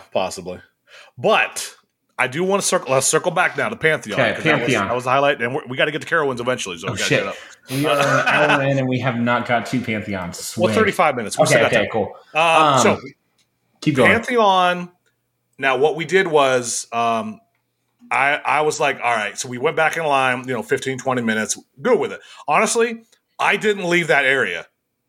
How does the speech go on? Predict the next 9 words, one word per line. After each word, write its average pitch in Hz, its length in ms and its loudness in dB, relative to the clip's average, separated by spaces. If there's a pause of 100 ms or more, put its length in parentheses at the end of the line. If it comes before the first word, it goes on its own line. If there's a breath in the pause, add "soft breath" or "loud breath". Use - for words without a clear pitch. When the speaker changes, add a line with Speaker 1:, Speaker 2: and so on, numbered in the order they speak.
(200)
Speaker 1:
I 131 60 2
didn't 160 140 2
Speaker 2:
Mm-hmm. 147 60 2
Speaker 1:
ride 139 180 2
anything 127 260 -4
else. 98 320 -8 (480)
We 127 120 -4
<laughs> - 20 -4
rode 139 380 2